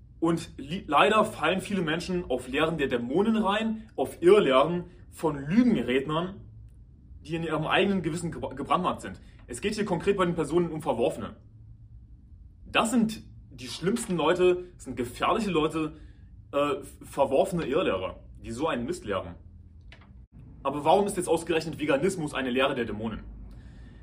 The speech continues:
Veganismus ist deswegen eine Lehre der Dämonen, weil Veganismus eben Fleischgenuss zu einer moralischen Angelegenheit erhebt.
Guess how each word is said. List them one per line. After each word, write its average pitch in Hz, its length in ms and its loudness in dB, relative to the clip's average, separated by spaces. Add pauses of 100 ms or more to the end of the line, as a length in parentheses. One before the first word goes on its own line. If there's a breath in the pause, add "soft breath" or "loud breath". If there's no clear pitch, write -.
(460 loud breath)
Veganismus 226 420 6
ist - 80 -8
deswegen 208 260 0
eine 160 140 -2
Lehre 170 260 6
der 165 120 4
Dämonen, 147 580 -2 (320 loud breath)
weil 131 100 2
Veganismus 175 580 2
eben 165 260 0 (420 loud breath)
Fleischgenuss 160 920 2 (760)
zu - 200 -2
einer 170 200 4
moralischen 160 560 4
Angelegenheit 139 640 0
erhebt. 101 400 -8